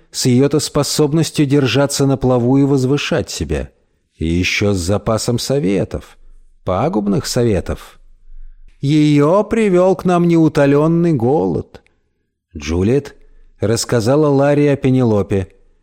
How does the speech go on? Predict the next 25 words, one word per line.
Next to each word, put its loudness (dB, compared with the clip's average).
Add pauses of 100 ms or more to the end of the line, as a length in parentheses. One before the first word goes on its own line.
(160)
Ей 0
был 2
нужен 2
человек, 2
который 2
в -6
курсе 0
её 2
дел. 0 (840)
«Может, 0
нужно 2
было 2
читать -2
ей 4
лекции 0
о 0
благородстве?» -2
спрашивала -2
она. -2 (320)
«О -2
самопожертвовании, 0
о -2
служении 0
другим 0
людям? 0